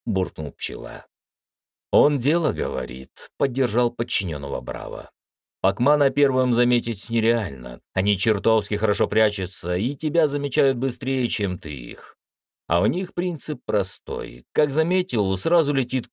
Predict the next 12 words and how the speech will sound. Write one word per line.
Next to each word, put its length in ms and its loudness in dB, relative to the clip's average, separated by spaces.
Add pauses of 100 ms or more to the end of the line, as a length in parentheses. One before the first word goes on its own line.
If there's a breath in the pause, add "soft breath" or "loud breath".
(100)
цели. 580 -8 (220)
Быстро 440 -2
и 40 0
тихо 380 -4
это 220 2
делают, 460 0
будто 300 2
выскакивают 600 0
молнии. 800 0 (460)
Мы 200 2
многих 480 0
ребят 420 -2